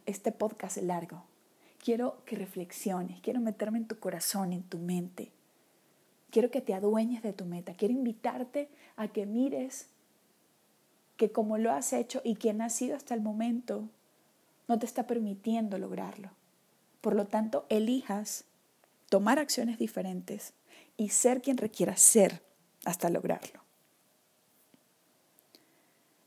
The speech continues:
Te voy a dejar las siguientes preguntas. ¿Cuántas horas al día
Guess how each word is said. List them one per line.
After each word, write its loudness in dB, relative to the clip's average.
Te 8
voy 6
a 6
dejar 0
las -2
siguientes -2
preguntas. -4
¿Cuántas 2
horas 2
al -4
día 0